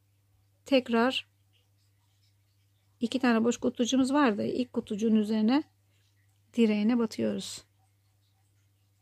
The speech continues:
Trabzan yapıyoruz. Ben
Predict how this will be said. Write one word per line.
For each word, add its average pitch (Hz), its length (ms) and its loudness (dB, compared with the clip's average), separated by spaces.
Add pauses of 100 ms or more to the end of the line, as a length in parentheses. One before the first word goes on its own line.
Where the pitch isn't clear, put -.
(200)
Trabzan 208 580 -4
yapıyoruz. 196 640 -4 (2250)
Ben 254 300 8